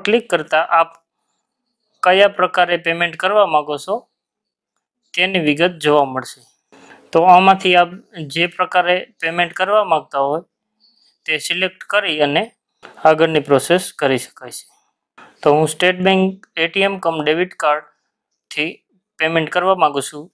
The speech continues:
માટે ત્યાં ક્લિક હિયર પર ક્લિક કરીશ. ત્યારબાદ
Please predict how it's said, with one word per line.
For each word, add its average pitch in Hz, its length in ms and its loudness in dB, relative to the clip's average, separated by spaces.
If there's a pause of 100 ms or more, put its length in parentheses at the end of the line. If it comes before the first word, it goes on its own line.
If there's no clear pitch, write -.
(160)
માટે 151 240 -4 (120)
ત્યાં 165 280 -2
ક્લિક 175 280 -6
હિયર 151 240 -2
પર 160 140 -2 (260)
ક્લિક 135 180 -8 (100)
કરીશ. 127 260 -12 (760)
ત્યારબાદ 185 420 4